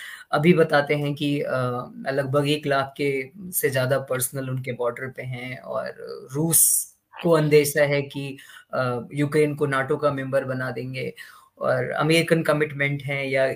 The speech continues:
ईयू के कमिटमेंट है कि नहीं, यूक्रेन, अ, की संप्रभुता पे आंच नहीं आनी चाहिए। तो अभी बाइडेन और रूस में भी, अ,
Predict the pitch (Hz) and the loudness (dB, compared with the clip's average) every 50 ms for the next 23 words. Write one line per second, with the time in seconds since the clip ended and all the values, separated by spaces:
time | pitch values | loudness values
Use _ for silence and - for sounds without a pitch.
0 | - 165 165 175 165 - 165 156 156 147 147 143 147 - 139 143 143 143 147 143 | -4 -2 0 0 2 2 2 2 2 0 0 -2 -4 -6 -6 -6 -4 -2 -4 -4
1 | 143 143 139 143 139 139 143 143 139 135 135 135 135 - 139 143 139 139 135 135 | -4 -4 -8 -10 -8 -8 -8 -6 -6 -4 -6 -6 -6 -4 -2 -2 -2 -2 -4 -6
2 | - - 131 123 123 120 - - 139 - - 127 123 - 135 123 120 - 143 135 | -6 -6 -4 -4 -4 -6 -6 -6 -4 -4 -2 -2 -2 -2 -4 -6 -2 -2 -2 0
3 | - - 135 - 131 135 139 - - 135 135 135 131 131 123 123 139 139 - 156 | 0 -2 -4 -4 -4 -6 -6 -6 -8 -10 -12 -10 -10 -10 -10 -10 -12 -8 -6 -4
4 | 143 165 190 190 233 220 - - - - - - - - - - - 170 180 175 | -2 -2 0 0 2 0 0 -2 -6 -14 -18 -18 -20 -20 -16 2 4 6 6 8
5 | 208 196 151 156 151 151 156 156 175 180 170 170 165 151 147 160 175 175 - 185 | 6 6 8 8 10 10 10 10 8 8 8 6 4 4 4 4 4 4 4 4
6 | 175 165 156 160 156 156 147 | 2 2 4 6 6 6 6